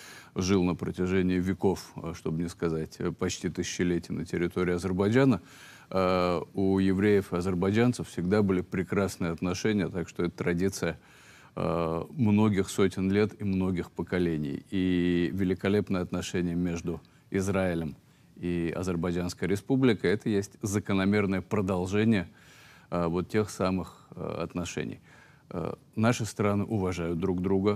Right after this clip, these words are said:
наши страны, э, крепят стратегическое партнерство.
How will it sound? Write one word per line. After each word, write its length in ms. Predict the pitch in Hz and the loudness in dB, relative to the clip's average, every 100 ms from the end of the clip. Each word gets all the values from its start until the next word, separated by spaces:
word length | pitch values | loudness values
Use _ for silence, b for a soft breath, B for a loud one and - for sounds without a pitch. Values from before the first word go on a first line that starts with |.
| 101 | -2
наши 340 | 98 107 110 101 | -2 -2 -2 -6
страны, 560 | - 98 101 92 82 - - | -4 0 0 0 -4 -8 -8
э, 460 | 87 85 85 82 78 | -4 -2 -2 -2 -2
крепят 400 | - 101 82 73 - - | 2 2 2 -4 -10 -20
стратегическое 840 | - - 90 98 95 92 - - 85 | -10 -4 -2 0 0 0 -2 -4 -2
партнерство. 800 | 90 - 87 82 - 92 95 | -4 -6 -4 -6 -6 -4 -4